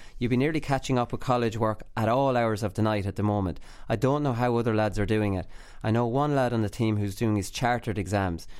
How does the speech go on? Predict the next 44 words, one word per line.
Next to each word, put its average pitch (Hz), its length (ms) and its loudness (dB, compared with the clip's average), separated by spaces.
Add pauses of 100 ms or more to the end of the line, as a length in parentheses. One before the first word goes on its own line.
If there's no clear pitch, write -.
(120)
He's 110 200 -2
working 127 320 0
at 110 100 0
the 110 60 0
moment 104 340 2
and 95 100 -2
studying 107 380 0
at 90 100 0
weekends. 98 480 -2 (240)
I 113 80 -2
don't 127 240 0
know 117 140 2
how 110 180 0
he's 101 120 -2
doing 117 280 2
it." 76 100 -8 (340)
So 185 420 -2
what, 202 200 0
the 180 80 -2
reason 220 220 2
I 202 80 0
thought 165 180 0
this 156 180 -2
was 131 120 0
interesting 127 440 0
is 107 100 -2
because 131 360 -2 (1160)
it's 156 160 0
all, 165 120 4
it, - 360 -4
it's, - 400 -2
it's - 440 -6
easy 185 240 2
for - 180 2
me 143 260 4
to 139 140 -8
start 120 260 0
whinging 123 340 0
about 110 200 0
the - 80 -8
commitment 120 500 0
that's 110 220 -2
there 113 260 2
now 107 300 0